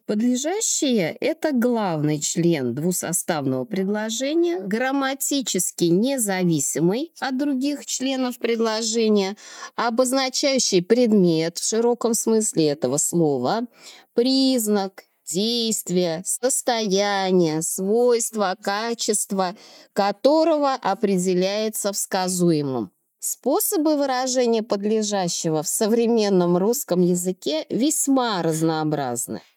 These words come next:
Так, в русском языке по морфологической природе различают именное и инфинитивное подлежащее.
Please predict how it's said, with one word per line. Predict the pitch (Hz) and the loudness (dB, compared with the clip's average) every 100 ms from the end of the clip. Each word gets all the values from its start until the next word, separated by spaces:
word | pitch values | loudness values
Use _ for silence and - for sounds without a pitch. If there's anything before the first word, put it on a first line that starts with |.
| _ - - _ | _ -20 -20 _
Так, | 254 403 - | 0 0 0
в | 277 | 0
русском | 294 349 - 254 | 2 2 0 0
языке | 240 226 202 190 - 151 143 147 - | 2 0 -2 -4 -6 -4 -4 -4 -4
по | 269 349 | -2 2
морфологической | 294 262 214 202 208 226 294 277 - 233 214 | 0 0 -2 0 0 -2 -2 -2 -2 0 0
природе | 214 214 208 175 135 - 175 247 - - - | 2 2 4 2 0 -2 -2 -2 -10 -20 -4
различают | 185 220 220 240 247 254 214 165 127 - - | -2 0 -2 -4 -2 -2 0 0 -2 -6 -2
именное | 220 214 196 208 220 294 370 370 370 _ - _ | 2 4 2 0 0 0 0 0 -2 _ -20 _
и | 285 339 - 277 | -2 -2 0 2
инфинитивное | 302 - 240 247 240 - 185 160 147 127 | 2 0 0 0 -2 0 2 4 2 -2
подлежащее. | - 151 147 139 139 131 117 - 95 123 | -4 -2 -2 -2 -2 -4 -4 -6 -6 -10